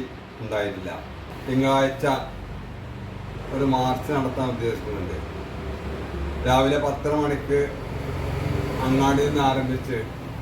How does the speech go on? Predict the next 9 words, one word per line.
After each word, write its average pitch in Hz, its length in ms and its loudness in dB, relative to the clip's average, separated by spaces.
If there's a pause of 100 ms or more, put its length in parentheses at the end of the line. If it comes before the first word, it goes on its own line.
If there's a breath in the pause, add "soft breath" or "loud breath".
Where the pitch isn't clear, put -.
(680)
പഞ്ചായത്തിൻ്റെ 135 800 4
മുമ്പിൽ 135 280 2 (200)
ഒരു 139 140 -2
കുത്തിയിരിപ്പ് 135 400 -2 (100)
സമരവും 131 420 4 (1400)
ഒരു 135 160 8
നിവേദനവും 143 540 6
കൊടുക്കാനാണ് 135 500 2
ഞങ്ങൾ 135 140 2